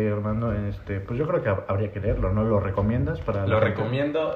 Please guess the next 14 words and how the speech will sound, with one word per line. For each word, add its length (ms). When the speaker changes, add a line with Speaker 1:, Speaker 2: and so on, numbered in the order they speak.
Speaker 2:
sí, 120
mira, 320
yo 160
lo 100
recomiendo 440
porque 600
si 100
no 120
te 80
gusta 260
leer 200
como 160
a 40
mí, 160